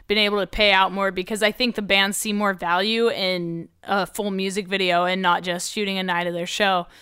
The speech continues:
Uh, especially if you're only gonna be at one show, like, I can understand why you would be more hesitant or reluctant to pay a photographer. Whereas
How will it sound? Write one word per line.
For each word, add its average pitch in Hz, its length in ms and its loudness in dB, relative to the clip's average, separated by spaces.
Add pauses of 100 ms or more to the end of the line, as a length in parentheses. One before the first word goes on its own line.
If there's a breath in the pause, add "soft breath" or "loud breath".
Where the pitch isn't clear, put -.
(280 soft breath)
Uh, 185 240 2
especially 247 400 4
if 240 80 -2
you're 247 100 4
only 220 200 2
gonna 208 160 -2
be 202 120 0
at 180 120 0
one 180 180 0
show, 190 320 2
like, 185 180 2
I 185 140 2
can 185 220 -6
understand 190 640 0
why 175 160 4
you 175 180 0
would 180 140 -2
be 196 160 -4
more 190 480 2 (280 soft breath)
hesitant 214 580 2
or 190 80 0
reluctant 185 560 0
to - 100 -14
pay 190 300 4
a 180 40 0
photographer. 190 840 0 (340)
Whereas 185 640 4